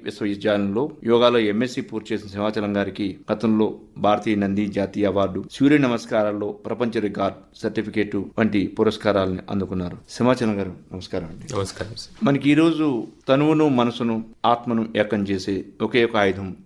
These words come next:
Speaker 1: యోగా. యోగా పురాతన కాలం నుండి ఉంది. నేటి వేగవంతమైన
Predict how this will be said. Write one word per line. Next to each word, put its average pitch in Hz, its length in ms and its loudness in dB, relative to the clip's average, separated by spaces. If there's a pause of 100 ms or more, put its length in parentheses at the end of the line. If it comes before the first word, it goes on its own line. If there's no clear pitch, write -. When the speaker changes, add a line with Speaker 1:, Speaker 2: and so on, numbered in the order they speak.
(140)
Speaker 1:
యోగా. 95 300 0 (200)
యోగా 135 260 6
పురాతన 131 380 -2
కాలం 120 320 0
నుండి 107 220 -2
ఉంది. 98 300 -6 (120)
నేటి 113 280 0 (240)
వేగవంతమైన 117 640 2